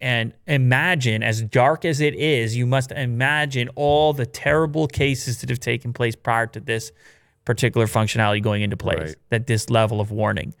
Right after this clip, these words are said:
Speaker 1: Now, I'm sure some of it is preemptive, but there have been some terrible things that can occur from, uh,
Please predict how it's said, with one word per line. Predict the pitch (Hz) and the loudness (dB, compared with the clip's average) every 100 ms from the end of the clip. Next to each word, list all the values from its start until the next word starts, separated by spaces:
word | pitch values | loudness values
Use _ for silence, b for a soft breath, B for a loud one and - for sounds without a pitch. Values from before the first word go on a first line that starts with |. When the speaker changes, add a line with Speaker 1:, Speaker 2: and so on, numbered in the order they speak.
| B B - | B B -2
Speaker 1:
Now, | 135 123 - | 0 0 0
I'm | 131 | 0
sure | - | 0
some | 139 - 147 147 | 0 2 2 2
of | 131 | 0
it | 151 | 0
is | 139 | -2
preemptive, | 131 131 131 135 110 107 | -2 0 0 0 -4 -2
but | 123 117 | -2 0
there | 127 | 0
have | 120 - _ | 0 -4 _
been | - 123 | 0 0
some | 117 110 - - - - _ _ | 2 -2 -4 -12 -20 -20 _ _
terrible | - 127 123 120 113 - _ | 2 4 6 4 2 -2 _
things | 147 165 143 | 2 4 4
that | 127 113 | 2 0
can | 113 | -2
occur | 110 - 131 | 0 2 2
from, | 123 117 107 120 B B B B B _ | 4 2 0 -2 B B B B B _
uh, | 113 104 107 90 78 - | 0 2 4 2 -2 -6